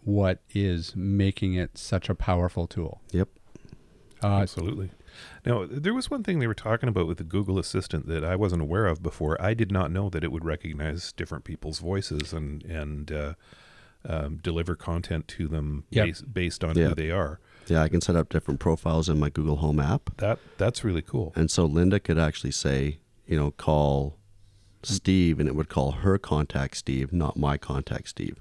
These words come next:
Speaker 3: Right.
Speaker 2: It's
Speaker 1: Yeah.
Speaker 2: pretty slick.
Speaker 1: Or call mom, you know,
Speaker 2: Yeah.
Speaker 1: and it, it knows whose mom
Speaker 2: Right.
Speaker 1: to call. Let's talk, they, they, they talked a lot about,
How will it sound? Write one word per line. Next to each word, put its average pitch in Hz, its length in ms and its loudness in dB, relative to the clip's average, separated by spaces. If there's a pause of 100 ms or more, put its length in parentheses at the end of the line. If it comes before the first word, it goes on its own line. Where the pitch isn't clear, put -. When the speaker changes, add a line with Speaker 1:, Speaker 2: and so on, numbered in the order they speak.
(140)
Speaker 3:
Right. 92 320 0
Speaker 2:
It's - 100 2
Speaker 1:
Yeah. - 40 -4
Speaker 2:
pretty 95 180 4
slick. - 380 -2 (120)
Speaker 1:
Or 101 140 6
call 113 280 4
mom, 98 580 6
you 104 140 2
know, 87 60 6
Speaker 2:
Yeah. 73 100 4
Speaker 1:
and 98 100 2
it, 95 140 0
it 101 140 0
knows 95 320 4
whose 95 260 4
mom 92 420 2 (360)
Speaker 2:
Right. 76 200 4
Speaker 1:
to 98 100 4
call. 95 320 4 (800)
Let's 143 200 4
talk, 170 220 2
they, 147 260 4
they, 151 260 6
they 143 360 4
talked 170 340 2
a 214 60 4
lot 160 220 6
about, 147 260 4